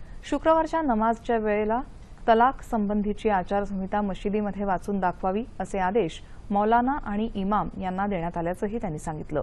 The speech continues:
"अयोध्येतल्या वादग्रस्त बाबरी मशीद प्रकरणी आम्ही सर्वोच्च न्यायालयाच्या निर्णयाचा स्वीकार करू, मात्र या संदर्भात न्यायालयाच्या निर्णयाच्या कक्षेबाहेरची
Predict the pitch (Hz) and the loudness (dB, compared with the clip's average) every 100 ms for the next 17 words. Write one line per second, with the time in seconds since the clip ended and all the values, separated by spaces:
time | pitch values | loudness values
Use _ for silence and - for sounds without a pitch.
0 | - - - - - - 254 285 349 330 | -4 -12 -14 -14 -14 2 4 4 2 -2
1 | 339 339 349 269 196 220 240 247 - 277 | -2 2 4 4 2 2 0 -2 0 2
2 | 220 180 202 254 226 - 220 - 196 196 | 4 4 2 0 0 -2 -4 -4 -2 -2
3 | 202 202 185 208 220 190 202 - 240 208 | 0 0 0 -4 -4 -4 -4 -2 -2 0
4 | 196 190 202 185 180 180 196 190 180 170 | -2 -2 -4 -4 -2 -2 -4 -6 -6 -2
5 | 180 180 - 208 175 - - - - - | -2 -2 0 0 0 -4 -14 -16 -14 0
6 | 202 214 240 202 - - - 185 214 311 | 2 2 2 -2 -4 -12 -8 2 2 2
7 | 277 254 226 208 226 214 190 202 247 254 | 0 0 0 0 0 -2 0 0 -2 -2
8 | 302 262 208 208 226 220 185 - 208 196 | -2 0 0 0 -2 -2 -4 -4 -2 -2
9 | 196 - | -2 -4